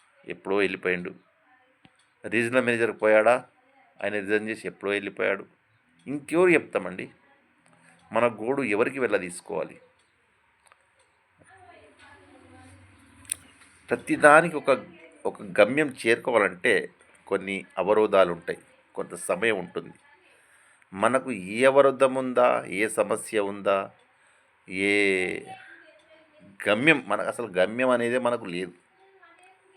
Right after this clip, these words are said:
ఈ గమ్యం తెలియాలి అంటే ఎప్పుడైనా ఏ వ్యక్తికైనా గమ్యం చేరాలంటే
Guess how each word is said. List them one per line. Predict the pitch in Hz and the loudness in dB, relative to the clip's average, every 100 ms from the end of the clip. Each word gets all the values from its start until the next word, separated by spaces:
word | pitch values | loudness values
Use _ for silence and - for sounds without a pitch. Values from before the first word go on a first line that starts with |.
| _ _ _ _ _ _ _ | _ _ _ _ _ _ _
ఈ | 131 123 - | -12 -6 2
గమ్యం | 123 151 160 | 2 2 -2
తెలియాలి | 135 117 117 135 135 135 131 - _ _ _ _ _ - | -2 -2 0 4 6 4 -2 -12 _ _ _ _ _ -14
అంటే | 104 107 107 120 - _ _ _ _ _ _ _ _ _ | -10 -4 -4 -4 -10 _ _ _ _ _ _ _ _ _
ఎప్పుడైనా | 92 - 127 123 123 123 | -16 -8 2 4 4 2
ఏ | 123 87 92 | -2 -2 -2
వ్యక్తికైనా | 123 131 127 - 101 85 78 95 123 - 95 87 85 | 0 0 -2 -12 -8 -8 -4 -4 -6 -10 -20 -12 -4
గమ్యం | 104 123 147 143 123 - | -4 -2 -2 -4 -10 -4
చేరాలంటే | 104 110 110 107 131 | 0 2 0 -2 -8